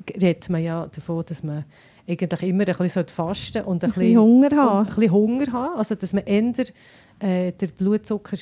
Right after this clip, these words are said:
Speaker 1: also wenn man auch schaut, wie häufig Diabetes mittlerweile vorkommt in,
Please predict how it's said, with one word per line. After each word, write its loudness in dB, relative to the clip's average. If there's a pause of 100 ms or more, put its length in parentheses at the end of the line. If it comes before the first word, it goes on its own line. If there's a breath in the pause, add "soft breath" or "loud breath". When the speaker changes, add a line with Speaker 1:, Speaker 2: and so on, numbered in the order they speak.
Speaker 1:
also -6
wenn -2
man -6
auch 0
schaut, -2
wie -4
häufig -8
Diabetes -4
mittlerweile -4
vorkommt -4
in, -6